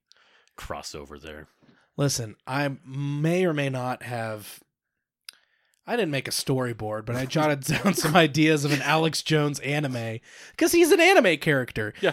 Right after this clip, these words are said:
Speaker 2: He's over the top. Everything is dramatic. I imagined Alex Jones by day is the radio personality, and then by night,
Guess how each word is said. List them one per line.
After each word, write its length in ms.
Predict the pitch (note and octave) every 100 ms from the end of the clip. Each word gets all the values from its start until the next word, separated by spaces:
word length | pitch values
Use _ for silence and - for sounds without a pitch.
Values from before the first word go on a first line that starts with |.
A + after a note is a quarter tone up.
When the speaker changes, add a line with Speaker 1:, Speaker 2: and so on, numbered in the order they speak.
| -
Speaker 2:
He's 260 | G#3+ A3+ E3
over 260 | E3 G3 C4
the 120 | A3+
top. 400 | - E3+ E3 - -
Everything 480 | E3 G#3 - G#3
is 120 | G3 D3+
dramatic. 680 | E3 D3 B2+ B2+ B2+ - _ _ _ _ _ _ _ _ _ -
I 100 | D#3
imagined 420 | F3+ F#3 E3+ D3
Alex 380 | - D#3 F3 -
Jones 560 | - D#3 D3+ D3 D3 -
by 220 | C#3 C3+
day 500 | A#2 C3+ C3+ C#3 C#3
is 160 | B2+ B2
the 80 |
radio 380 | A#2+ C3+ C#3+ C#3+
personality, 800 | C#3 D#3 - C#3 B2+ B2+ B2+ B2
and 100 | B2
then 120 | B2
by 200 | A#2 A#2
night, 460 | A#2+ C3 C3 B2+